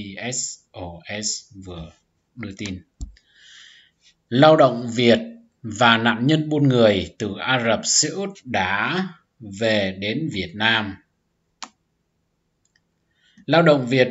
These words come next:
và nạn nhân buôn người từ Ả Rập Xê Út đã về đến Việt Nam. Họp báo, à, dân biểu Christopher Smith kêu gọi xếp Việt Nam vào hạng ba về buôn người.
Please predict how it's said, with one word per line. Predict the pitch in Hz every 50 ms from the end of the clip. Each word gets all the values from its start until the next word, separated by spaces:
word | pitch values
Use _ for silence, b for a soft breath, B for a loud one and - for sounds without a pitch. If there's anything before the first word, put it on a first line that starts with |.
| 110
và | 117 120 117
nạn | 113 117 117 113 123
nhân | 143 165 160 160
buôn | 156 160 151 147
người | 135 131 127 120 110 104 - 113
từ | 113
Ả | 117 123 139 139 135
Rập | 127 113 113
Xê | - - - 156
Út | 160 170 175 170 143
đã | 120 117 120 135 127 117
về | 113 107 101
đến | 95 104 120 135 131
Việt | 104 - - 117
Nam. | 120 120 120 120 113 110 98 92 - _
Họp | - 104 98 98 - 120
báo, | 117 110 110 117 127 151 196 208 214 226 - _ b b b b b b b b b
à, | - 107 101 101 101 101 98 98 98 98 95 95 95 - _ _ b b b b
dân | 104 101 117 170 180 175 165 139
biểu | 117 98 95 92 90 - _ _ -
Christopher | 143 143 - - - - 135 127 120 117 113 113 - -
Smith | 143 170 196 202 - - _ _
kêu | - 151 147
gọi | 123 117 113 107 98 82 - - _ _
xếp | - - 170 185 180 - - 98 95
Việt | 104 101 92 95 -
Nam | 120 120 120 123 117 113 113 -
vào | 101 95 95 90 87
hạng | 85 - - 101 95 92 101 117
ba | 135 139 139 131 113 104 98 98 92
về | 98 95 92 95
buôn | 123 131 127 127 120
người. | 113 104 95 87 82 82